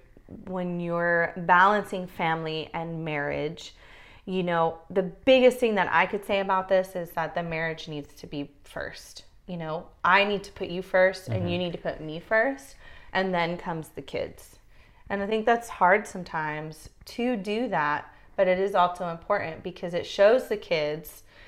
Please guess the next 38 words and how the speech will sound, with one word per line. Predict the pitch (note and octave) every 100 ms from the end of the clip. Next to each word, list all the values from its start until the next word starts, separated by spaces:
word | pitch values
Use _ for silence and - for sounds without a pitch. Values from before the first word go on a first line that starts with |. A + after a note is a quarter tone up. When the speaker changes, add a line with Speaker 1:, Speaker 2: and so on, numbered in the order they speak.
| - -
Speaker 1:
that | F3+ F3 E3 D#3+ -
mom | F#3+ F#3+ F#3 G#3+
and | A3+ G3+
dad | F3 D#3+ D#3 G#3+ C#4 C#4 - - - _ - _ - - - -
is, | A3 G#3
like, | A#3 A3
the | -
core | G3 - G3 F#3+
and | F#3+ F#3
the |
center | F3 F#3+ E3+ -
of | D#3+
the | D#3+
family, | - F3+ G3 G3 E3 D3 E3 - -
Speaker 2:
Yeah. | G2+
Speaker 1:
and | F#3 F#3+
that | F3 F3
it's | - G3 -
their | F3 G#3 A#3
job | A3 A3 G3+
to | G3+
care | - G3 F#3+
for | G3
each | F#3+ F3+ F#3+
other | F3+ E3+ E3+
so | F3
that | E3+ D#3
they | E3+
can | D#3+ D#3+
also | C#3+ -
care | - - - -
for | -
us. | - - - - - - -
Speaker 2:
Yeah, | A#2 C#3 A2+ A2 G#2+
a | G#2
hundred | A#2 G2+
percent. | G2 F2+ G#2+ G#2 -
And | A2+ A2 A2